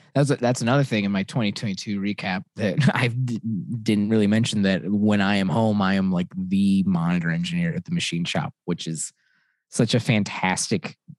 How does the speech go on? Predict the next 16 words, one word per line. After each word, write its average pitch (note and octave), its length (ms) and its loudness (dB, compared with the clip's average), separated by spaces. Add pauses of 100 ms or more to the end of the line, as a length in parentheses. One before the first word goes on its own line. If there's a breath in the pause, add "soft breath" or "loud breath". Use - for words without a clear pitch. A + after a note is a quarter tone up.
(160)
home G2 420 0
gig F2 360 -2
to G#2 140 -4
have E2 580 -2
and F#2 140 -2
just F2 160 0
such - 200 -2
a G2 40 -2
good F2+ 240 -2
environment E2+ 580 0
to G2+ 100 -2
work F2 260 -2
in E2 220 0
when E2 120 0
I'm D#2+ 160 -2
not D#2 300 -2